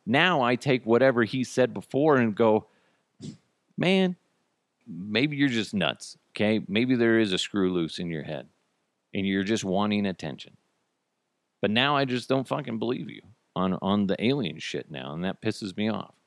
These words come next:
'cause I thought he told a good story, and now I just don't fucking believe it. All right, let's get away from Calvin Parker. The guy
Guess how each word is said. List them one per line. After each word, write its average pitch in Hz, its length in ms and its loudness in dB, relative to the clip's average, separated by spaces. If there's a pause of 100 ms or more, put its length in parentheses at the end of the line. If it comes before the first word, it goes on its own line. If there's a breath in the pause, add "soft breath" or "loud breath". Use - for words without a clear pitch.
(380)
'cause - 100 -14
I - 60 -8
thought 110 260 -2
he 110 120 -8
told 104 260 -2
a 87 60 -2
good 80 240 0
story, 104 640 -2 (640)
and 85 100 -10
now 123 460 0
I 110 80 0
just 110 200 -2
don't 110 240 0
fucking 95 320 -6
believe 82 280 -10
it. - 100 -20 (720)
All 135 80 4
right, 135 180 0 (440)
let's - 120 -16
get 147 140 2
away 107 200 2
from - 160 -8
Calvin 76 480 -6
Parker. - 420 -12 (160)
The - 200 -12
guy 73 120 -10